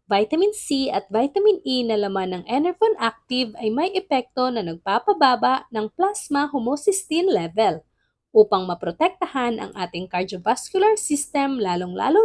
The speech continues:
na ang ating heart. Ang Enervon Active ay naglalaman din ng fifty milligrams na ginseng at six milligrams na royal jelly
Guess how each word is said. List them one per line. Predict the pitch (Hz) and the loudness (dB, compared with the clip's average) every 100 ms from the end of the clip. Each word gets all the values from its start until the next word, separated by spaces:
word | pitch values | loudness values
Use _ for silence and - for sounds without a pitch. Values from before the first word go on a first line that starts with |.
| 370 | 4
na | 240 262 _ _ - | 0 -4 _ _ -4
ang | 370 | 0
ating | 247 226 247 302 | 0 0 0 0
heart. | 220 175 - _ _ _ _ _ _ _ - | 0 -2 -4 _ _ _ _ _ _ _ 0
Ang | 285 302 | 4 4
Enervon | 294 381 427 440 440 427 | 4 4 6 6 6 4
Active | 226 - _ 240 254 247 | 0 -12 _ -4 -4 -2
ay | 220 | 0
naglalaman | 190 190 180 180 185 185 185 | 0 2 2 2 -2 -4 -2
din | 247 233 | 0 0
ng | 226 220 | -2 -2
fifty | 285 294 - 427 | -2 0 6 6
milligrams | 370 285 196 208 208 220 | 6 2 2 0 0 -2
na | 220 | -6
ginseng | 175 190 180 180 254 240 240 - | -6 -6 -6 -4 -2 0 0 -4
at | 208 | -8
six | - 349 381 - | -6 -6 -4 0
milligrams | 403 381 247 226 226 226 - | 2 2 2 0 -2 -4 0
na | 453 | 4
royal | 359 208 196 196 | 6 6 4 0
jelly | 185 160 190 240 170 | -4 -4 -2 -4 -6